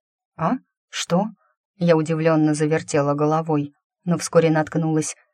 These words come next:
на проступившую прямо из пустоты широкоплечую фигуру и сокрушенно вздохнула. "Нор, и что, позволь спросить,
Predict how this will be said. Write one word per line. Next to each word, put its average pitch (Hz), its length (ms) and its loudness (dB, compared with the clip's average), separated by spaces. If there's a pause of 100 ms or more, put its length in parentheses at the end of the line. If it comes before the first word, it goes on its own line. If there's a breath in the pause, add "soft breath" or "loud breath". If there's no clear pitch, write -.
на 175 120 0
проступившую 156 840 -2
прямо 147 380 2
из 156 240 -6
пустоты 139 560 -8 (260 soft breath)
широкоплечую 160 880 -2
фигуру 156 580 -4 (300)
и 165 80 -2
сокрушенно 151 640 0
вздохнула. 143 720 -2 (500)
"Нор, 190 460 -2 (400 loud breath)
и 202 160 0
что, 202 260 -2
позволь 170 400 2
спросить, 147 680 -6